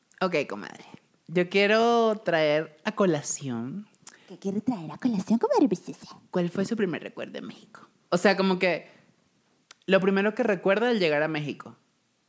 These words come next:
Speaker 1: Que no es y que, "Ay, el aeropuerto". No, o sea, algo así que usted diga, "Estoy en México, qué fuerte, llegué". A mí me pasa todavía, ojo. Yo, yo voy por la calle en automático y de repente veo, digo,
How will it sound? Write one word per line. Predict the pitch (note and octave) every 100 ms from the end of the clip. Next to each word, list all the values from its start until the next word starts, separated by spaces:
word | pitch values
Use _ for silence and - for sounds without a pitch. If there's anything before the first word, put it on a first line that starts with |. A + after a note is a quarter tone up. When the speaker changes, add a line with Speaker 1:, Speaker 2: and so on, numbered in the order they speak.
| -
Speaker 1:
Que | D#3+
no | D#3
es | E3
y |
que, | F#3+ G#3 -
"Ay, | G3 F#3
el |
aeropuerto". | E3+ D#3 E3+ E3+ D#3+ -
No, | D3+ C#3
o | C3+ _ _
sea, | - B2 A2 - _ _ _ _ -
algo | E3 F3
así | G#3 A#3+
que | A#3
usted | A3+ A#3
diga, | A#3 A#3 C4+ - -
"Estoy | C#3+ - - F3 E3+
en | F#3+ G3+
México, | G#3 A#3 A#3+ A#3+ C#4+ - -
qué | C#3+
fuerte, | - A#2+ - - - _ _ _ -
llegué". | A#2 A2+ G2 - _ _ _ _ _ _ _
A | -
mí | D#3 E3+
me | G#3+
pasa | B3 A#3+ G#3+
todavía, | D3+ C3+ F3 A#3 E3+ E3
ojo. | C3+ A#2+ - - _ -
Yo, | C#3+ D#3 D3+ C#3+ -
yo | D#3+ E3+
voy | E3+
por | F3 B3
la | F3+
calle | F3+ G3+ A#3+ D#4 G4+
en | F3+
automático | F3 D#3+ D#3+ E3+ F#3+ G#3+
y |
de | G#3
repente | E3 D3 D3 D3 F3
veo, | F#3 G#3+
digo, | G3+ F3+ E3+ E3